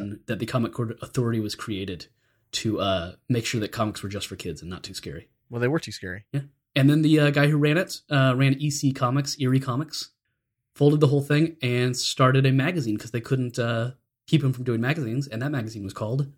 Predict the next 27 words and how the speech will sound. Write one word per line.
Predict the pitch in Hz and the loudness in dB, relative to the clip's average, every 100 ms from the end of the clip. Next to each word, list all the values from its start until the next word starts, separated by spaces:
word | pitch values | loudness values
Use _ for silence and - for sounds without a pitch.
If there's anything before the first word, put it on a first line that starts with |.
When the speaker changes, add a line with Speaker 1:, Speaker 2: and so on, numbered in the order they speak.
| _ | _
Speaker 1:
Mad | - 92 104 117 | -10 -6 -4 -4
Magazine. | 110 90 82 76 - | -6 -8 -14 -16 -16
Speaker 2:
Whoa! | 151 190 262 302 320 330 330 330 311 277 247 202 170 156 139 131 120 110 104 | -8 -2 6 8 8 8 10 12 12 12 10 8 6 4 0 -4 -4 -8 -8
Nicely | 127 151 110 | -8 -4 -2
Speaker 1:
Yeah. | 101 | -2
Speaker 2:
done. | 135 104 _ _ | -4 -8 _ _
Well, | 135 123 104 _ | -6 -6 -6 _
what, | 123 120 - _ | -12 -12 -14 _
and | 123 120 | -8 -4
then | 120 117 | -4 -6
he | 104 - 175 180 120 117 - - _ _ - | -12 -10 -4 -2 -2 -4 -6 -14 _ _ -4
Speaker 1:
Kevin | 156 143 123 | 2 4 2
Bacon. | 107 - 85 _ | 0 -12 -20 _
Speaker 2:
worked | 120 123 131 - - | -2 0 0 -2 0
at | 117 120 - | 6 6 4
LucasArts | 127 123 123 123 131 117 - - - | -2 -6 -6 0 2 2 -2 -10 -12
<laughs> | _ | _
with | 135 - | -6 0
Speaker 1:
Yep. | 143 - - - _ _ 139 | -2 -2 -20 -20 _ _ -10
With | 123 | -2
Kevin | 143 143 | 2 2
Bacon. | 147 117 143 147 - | 2 0 -4 -8 2
Speaker 2:
<laughs> | |
Kevin | 160 135 | 2 4
Bacon. | 131 107 98 _ - | 0 -2 -6 _ -2
Yep. | 135 | -2
Speaker 1:
Absolutely. | 120 123 85 | -2 -8 -10